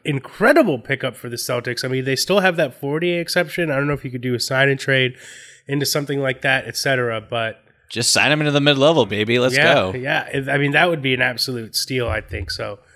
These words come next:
Speaker 1: no, I think he's really, really interesting. Uh, uh, it's hard to gauge because he hasn't played in a couple years, but yeah,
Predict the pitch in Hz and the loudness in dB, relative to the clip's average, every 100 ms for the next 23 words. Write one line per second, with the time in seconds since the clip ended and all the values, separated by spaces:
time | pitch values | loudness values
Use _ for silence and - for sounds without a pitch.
0 | - - - 233 202 131 139 170 - 151 | -20 -14 2 4 4 2 -2 -8 -6 -6
1 | 139 143 143 139 135 135 139 127 - - | 0 0 2 0 0 0 -2 -4 -8 -8
2 | 95 - 117 120 - - 127 131 120 117 | -12 -12 -8 -8 -10 -4 0 2 0 -4
3 | - _ _ _ _ - 143 - 160 160 | -12 _ _ _ _ -8 -4 2 2 2
4 | 151 131 123 151 151 143 123 127 120 120 | 0 0 2 0 -2 -6 -8 -6 -4 -2
5 | 123 120 - 127 135 147 147 160 170 175 | -2 -4 -4 -2 -2 -4 -4 -4 -2 0
6 | 180 190 190 135 120 113 - _ _ _ | 0 0 -4 -4 -2 -2 -8 _ _ _
7 | _ _ - 127 110 | _ _ -4 -2 -2